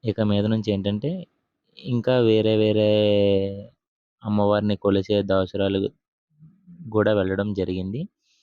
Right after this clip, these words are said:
కావున మీరందరూ దర్శించుకుంటారని మరీ మరీ కోరుకుంటున్నాను. మేము ఆ రోజు రాత్రికి అక్కడికి చేరుకొని, రాత్రి ఒంటి గంట,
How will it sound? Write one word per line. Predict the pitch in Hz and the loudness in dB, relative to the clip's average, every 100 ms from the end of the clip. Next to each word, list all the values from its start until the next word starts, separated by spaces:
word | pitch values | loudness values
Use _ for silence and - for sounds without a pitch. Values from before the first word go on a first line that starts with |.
| _ _ _ - | _ _ _ -8
కావున | 98 104 101 - | -2 -2 -4 -8
మీరందరూ | 113 104 95 95 101 107 - _ _ _ _ - - - _ _ _ _ _ | -8 -2 -2 -2 -2 -4 -8 _ _ _ _ -20 -20 -20 _ _ _ _ _
దర్శించుకుంటారని | 101 95 - 104 - 98 95 95 101 - _ | -4 -4 -6 -8 -8 -10 -6 -6 -6 -12 _
మరీ | 101 98 | -10 -8
మరీ | 98 98 110 | -6 -8 -6
కోరుకుంటున్నాను. | - 90 90 90 90 87 85 90 - _ _ - - - | -2 -2 -4 -12 -10 -8 -10 -12 -18 _ _ -18 -16 4
మేము | 117 107 110 | 8 10 10
ఆ | 104 101 | 6 6
రోజు | 101 101 110 127 - _ 131 | 4 4 2 0 -4 _ -6
రాత్రికి | 107 101 101 - 107 101 95 - 190 185 _ | -2 0 0 0 0 0 -2 -4 -6 -8 _
అక్కడికి | 110 104 92 | -8 -6 -4
చేరుకొని, | - 98 104 - 113 135 190 - _ _ _ _ | 0 0 2 0 0 -2 -4 -10 _ _ _ _
రాత్రి | - 107 101 113 110 | -2 0 0 0 0
ఒంటి | 101 95 104 | 0 0 0
గంట, | 104 101 | 0 0